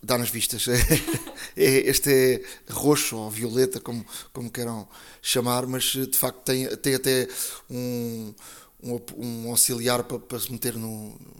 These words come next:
no pulso, não é? Eh, portanto,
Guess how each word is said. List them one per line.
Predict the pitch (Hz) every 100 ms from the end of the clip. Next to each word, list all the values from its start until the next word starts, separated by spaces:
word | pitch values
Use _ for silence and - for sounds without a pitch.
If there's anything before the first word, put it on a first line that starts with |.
| -
no | 120
pulso, | 131 127 -
não | 123
é? | 123 131 - - - -
Eh, | 123 123 120 117 113 107 - - - -
portanto, | - - 127 117 123 120 117 113 -